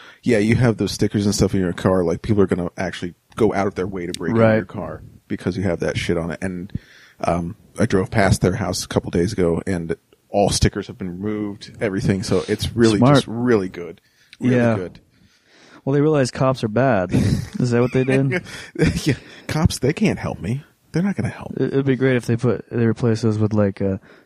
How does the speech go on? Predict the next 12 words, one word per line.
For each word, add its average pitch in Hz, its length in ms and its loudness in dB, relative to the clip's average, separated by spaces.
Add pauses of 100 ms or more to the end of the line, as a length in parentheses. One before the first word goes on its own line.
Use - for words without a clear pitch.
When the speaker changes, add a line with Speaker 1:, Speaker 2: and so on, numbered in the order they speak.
(120)
Speaker 2:
criminals 147 460 0
rule, 120 380 2 (340)
you 135 120 0
know? 131 120 2 (480)
<laughs> - 560 -2
Robbery's 143 480 0
badass. 127 880 2
Speaker 1:
<laughs> 170 40 0
With 160 140 0
an 123 160 0
upside 131 460 2
down, 107 400 0